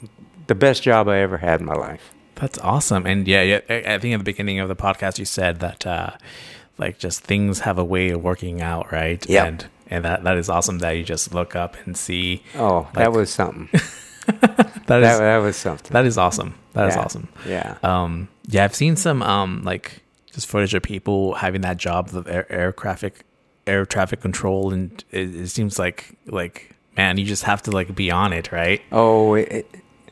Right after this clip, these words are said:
Speaker 1: it's, it's a wonderful experience.
Speaker 2: Yeah.
Speaker 1: I mean, you get, you get into situations that you just can't believe.
Speaker 2: Right.
Speaker 1: And you're the one to make it, making the decisions.
Speaker 2: Yeah.
Speaker 1: Uh,
Speaker 2: Oh
Speaker 1: you
Speaker 2: my
Speaker 1: know,
Speaker 2: gosh.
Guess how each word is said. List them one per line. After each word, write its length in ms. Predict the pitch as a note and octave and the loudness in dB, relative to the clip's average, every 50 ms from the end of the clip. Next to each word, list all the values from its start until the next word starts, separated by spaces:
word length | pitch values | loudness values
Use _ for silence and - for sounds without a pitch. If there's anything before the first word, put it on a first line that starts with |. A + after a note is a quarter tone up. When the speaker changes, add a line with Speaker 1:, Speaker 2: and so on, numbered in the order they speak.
| - - | -4 0
Speaker 1:
it's, 380 | A2+ A2+ - - - - - - - - | 2 2 2 0 -4 -8 -10 -10 -8 -8
it's 140 | B2 - - | -2 2 2
a 60 | G#2+ | 2
wonderful 680 | F#2+ G2+ A2+ B2 C3+ C3+ A#2+ G2 - - A2 G2 F2 F2+ | 4 4 4 4 4 4 2 0 -2 0 0 0 0 0
experience. 720 | - - - - G#2+ F#2+ F#2+ F2+ E2+ D#2 C#2+ - - - - | -2 -4 -2 2 4 4 4 4 2 -2 -4 -6 -8 -4 0
Speaker 2:
Yeah. 260 | A#2+ G#2 F2+ F2+ F#2 | 2 2 4 4 4
Speaker 1:
I 80 | G#2 G2 | 2 2
mean, 360 | F#2+ F#2+ F#2 F#2 F#2 F2+ F2 - - - - - - - - - | 2 2 2 0 0 -4 -6 -10 -16 -20 -20 -20 -20 -20 -12 -6
you 240 | A2 G2+ A2+ A#2 A2+ | 0 2 2 2 4
get, 340 | A2 A2+ A2+ A2+ A2 - - - - - _ - | 4 6 6 6 4 2 -6 -18 -20 -20 _ -4
you 180 | - A2+ B2+ B2 | 0 2 2 4
get 180 | A#2+ A#2 A2+ | 6 4 6
into 240 | A#2+ A#2 A2 G#2+ F2+ | 6 4 2 2 -2
situations 1000 | E2 - - B2+ A#2 - - A2+ A2 A2 A2+ A2+ - B2+ A2+ G2+ G#2 G2 - - | -2 0 2 2 2 2 0 2 4 4 4 4 2 0 0 0 -2 -4 -6 -2
that 200 | - G#2+ G2+ G2 - - G2+ - - B2 | 2 2 2 2 0 -6 -20 -18 -10 -4
you 160 | C3 A#2+ A2 | -2 0 0
just 280 | G#2 A2+ A2+ - - - | 0 0 -2 -2 -2 -2
can't 280 | - A#2 A2 F#2+ F2 F#2+ | 0 0 0 0 0 0
believe. 560 | G#2+ G#2+ A#2 C3 C3 A#2+ A2 A2 G#2+ G#2+ - - - | 0 2 4 4 4 4 4 2 0 -2 -8 -14 -12
Speaker 2:
Right. 440 | G2 F#2 F#2 F2+ F2 F2 F2 F2 - | -4 0 2 2 2 2 0 0 0
Speaker 1:
And 520 | - A#2 A#2 A2 G#2+ A2 A2 G#2+ G#2 G#2 - - | 2 2 4 4 4 4 2 2 0 -4 -6 -10
you're 500 | - D#2+ G#2 A2+ G#2 G#2+ A2 A#2 B2+ C3 | -12 -8 -6 -4 0 2 4 4 6 6
the 120 | C3 C3 A#2 | 6 6 6
one 220 | A#2 A#2 A2 G#2 G2+ | 4 4 4 2 2
to 40 | G2+ | 2
make 220 | G#2 A2+ A#2 - | 2 0 0 0
it, 140 | B2 A2 - - - | -2 -6 -6 -8 -8
making 360 | - G#2+ A#2 A#2+ - A#2 G#2+ G#2+ | 0 2 2 4 4 2 0 0
the 100 | G#2 G2 | 0 0
decisions. 720 | F#2 G2+ F#2+ - - D3+ D3 C#3+ A#2+ A2 G#2 G#2+ G#2 G#2 | -2 -2 -4 -2 0 0 0 0 0 0 -2 -2 -2 -2
Speaker 2:
Yeah. 800 | G2+ G2+ G2 F#2 F2 F2 F2 E2+ F2 F2 E2+ E2 D#2+ D#2+ D#2+ D#2+ G#2 G2+ G2+ G2 G2 G2 F#2+ F#2+ | 0 2 2 2 4 2 2 2 2 2 0 0 -2 -2 -4 -4 -2 -2 -2 -2 -2 -2 -2 -2
Speaker 1:
Uh, 40 | F#2+ | 0
Speaker 2:
Oh 40 | - | 0
Speaker 1:
you 80 | A#2+ | 0
Speaker 2:
my 60 | A#2+ | 2
Speaker 1:
know, 260 | A#2 A2+ A2 A2 G#2+ G#2+ | 2 4 4 4 2 2
Speaker 2:
gosh. 180 | G#2 G2 D#2+ | 0 -4 -6